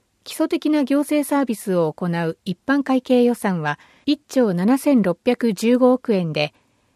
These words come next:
中期四カ年計画、二千十八から二千二十一を着実に進め、持続的な成長、発展を目指すとともに、安全・安心な市民生活を支える予算を編成しました。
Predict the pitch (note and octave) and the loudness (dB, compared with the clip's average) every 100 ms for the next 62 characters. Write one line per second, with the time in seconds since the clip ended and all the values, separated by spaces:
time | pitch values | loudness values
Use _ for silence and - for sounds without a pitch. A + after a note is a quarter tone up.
0 | _ _ - D#4+ E4+ - G3+ G#3 B3+ C4 | _ _ -2 2 2 2 2 2 2 2
1 | B3 A#3 - G#3+ - D3+ - C3 _ - | 4 2 0 -2 -4 -8 -12 -16 _ -4
2 | F3+ - C4 G#3+ A3 G3 A3 - G3 E3+ | -2 2 2 2 0 0 -4 -6 -4 -2
3 | E3+ F3 B3+ G#3+ F#3 B3+ A#3 G3 D#3+ D3+ | -4 -2 0 2 2 0 0 -2 -4 -8
4 | - G3 G3 _ - G3+ - F#3 - B3 | -8 -6 -6 _ -8 -8 -6 -6 -2 -4
5 | B3 A#3+ A3 - G3 G#3 F#3 F3+ - _ | -2 0 0 0 -6 -4 -2 -4 -8 _
6 | _ _ - G3+ G#3 D4+ - C4+ - A#3 | _ _ -6 -4 -2 -4 -4 -6 -2 0
7 | A#3 - - A3 A#3+ - G#3+ G3 - F3+ | 0 -4 -2 -2 0 -2 0 -2 -4 -12
8 | - B3 B3 A#3 A3 G3+ A3+ - E3 E3 | -2 2 4 4 2 0 -2 -4 -4 -4
9 | D#3+ D#3+ D#3+ - _ _ _ _ - G#3 | -4 -6 -8 -10 _ _ _ _ -4 2
10 | C4 B3 A#3 A3 - A3+ C4 C#4 C4 A#3+ | 2 2 2 0 0 0 0 2 2 2
11 | A#3 - G#3+ A#3+ C4 C4+ B3+ A3+ - F3 | 0 -2 2 4 4 2 2 -2 -2 -2
12 | - F3 A3 A3 A3+ G#3+ A3 - G3 E3 | -2 -4 -2 0 2 2 0 -2 -2 -2
13 | E3 C#3+ F3 E3+ E3 - D#3+ - D3 | -4 -4 -4 -2 -4 -4 -6 -6 -8